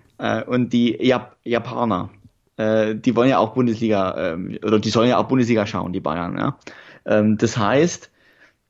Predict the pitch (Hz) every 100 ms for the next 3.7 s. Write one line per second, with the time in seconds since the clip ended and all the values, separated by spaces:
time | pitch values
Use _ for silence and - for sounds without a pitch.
0 | _ - - - 143 139 143 151 - -
1 | 143 139 135 - 120 110 113 143 - 139
2 | 139 139 123 127 117 - 127 123 147 135
3 | 123 - 107 113 156 147 -